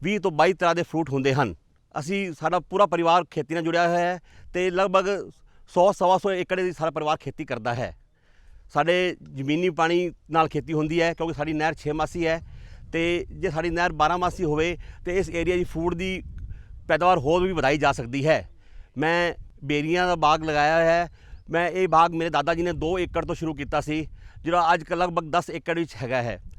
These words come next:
ਮੈਂ ਮੇਨ ਉਮਰਾਨ ਵਰਾਇਟੀ ਲਾਈ ਹੋਈ, ਹੋਈ ਹੈ। ਇਸ ਤੋਂ ਇਲਾਵਾ ਮੇਰੇ ਬਾਗ ਵਿੱਚ ਕਾਠਾ ਫੂਲ, ਡੈਜ਼ਰਟ ਐਪਲ, ਥਾਈ ਐਪਲ, ਕੈਥਲੀ, ਸੋਨਾਰ, ਗੋਲਾ ਤੇ ਮੁੰਡੀਆ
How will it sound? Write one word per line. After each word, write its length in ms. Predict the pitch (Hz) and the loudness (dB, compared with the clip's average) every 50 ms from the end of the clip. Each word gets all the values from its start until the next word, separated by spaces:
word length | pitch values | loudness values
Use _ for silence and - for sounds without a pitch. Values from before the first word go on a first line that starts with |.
| - - - - - - - | -18 -18 -18 -18 -18 -10 -4
ਮੈਂ 300 | - 160 170 180 180 185 180 - | -2 0 0 0 0 -2 -4 -6
ਮੇਨ 540 | - 156 160 165 180 185 190 185 190 190 - - - - - - - | -6 -4 -2 -2 -2 -2 -2 -2 -2 -4 -4 -8 -14 -20 -16 -12 -8
ਉਮਰਾਨ 480 | 160 160 151 156 160 180 190 185 156 - | -4 0 2 2 2 2 0 -2 -6 -12
ਵਰਾਇਟੀ 340 | - 139 147 156 151 139 180 | -10 -4 -2 -2 -2 0 0
ਲਾਈ 280 | 170 151 156 165 165 165 | 0 0 0 0 0 -2
ਹੋਈ, 140 | 160 160 | -2 -2
ਹੋਈ 320 | 156 151 147 151 156 165 165 | -2 -4 -4 -4 -2 -2 -2
ਹੈ। 140 | 175 180 175 - - - - - - - - - | -4 -4 -8 -12 -16 -18 -18 -18 -18 -18 -8 -2
ਇਸ 180 | 180 208 202 - | 0 0 0 0
ਤੋਂ 140 | - 220 196 | -2 -2 2
ਇਲਾਵਾ 380 | 170 156 147 147 156 156 143 135 - - - - - - | 4 4 4 4 4 2 2 0 -4 -8 -10 -12 -8 -4
ਮੇਰੇ 200 | - 160 175 190 | -2 0 0 0
ਬਾਗ 320 | 175 156 151 151 165 165 | 4 6 6 6 6 4
ਵਿੱਚ 240 | 170 180 175 - - - - - | 2 0 -2 -2 -8 -16 -6 -2
ਕਾਠਾ 300 | - 147 - - 175 165 | -2 0 2 2 2 2
ਫੂਲ, 400 | - - 175 175 175 170 156 - - - - - - - | 2 2 2 2 2 0 -2 -4 -8 -12 -14 -14 -12 -8
ਡੈਜ਼ਰਟ 340 | 117 127 143 147 147 170 165 | 0 2 4 4 4 4 2
ਐਪਲ, 480 | 175 175 - - 175 180 180 185 180 147 - - - - - - - - | 2 2 2 2 2 4 4 2 0 -4 -8 -14 -16 -18 -18 -18 -10 -2
ਥਾਈ 280 | - 135 139 160 175 | 2 2 4 4 4
ਐਪਲ, 480 | 180 175 - - 180 180 180 185 180 151 - - - - - - - - | 2 2 2 2 4 4 4 4 2 -2 -6 -12 -20 -20 -20 -20 -6 0
ਕੈਥਲੀ, 640 | 151 147 151 147 - 165 175 175 180 180 180 160 - _ _ | 2 2 2 2 2 -2 -4 -2 -4 -4 -6 -10 -12 _ _
ਸੋਨਾਰ, 680 | _ - 160 147 147 151 151 156 160 165 175 180 175 - _ _ _ - - - | _ -4 -2 0 2 4 6 6 6 6 6 2 0 -6 _ _ _ -20 -20 -20
ਗੋਲਾ 600 | 123 117 127 147 143 151 160 165 170 180 180 160 - _ _ _ _ _ _ _ _ _ _ | -10 -2 2 2 4 4 6 4 4 4 2 0 -6 _ _ _ _ _ _ _ _ _ _
ਤੇ 180 | - 135 135 139 | -4 -4 -2 -2
ਮੁੰਡੀਆ 640 | 135 143 143 151 156 160 170 175 180 175 180 180 | -2 -2 0 0 0 2 2 6 6 6 6 6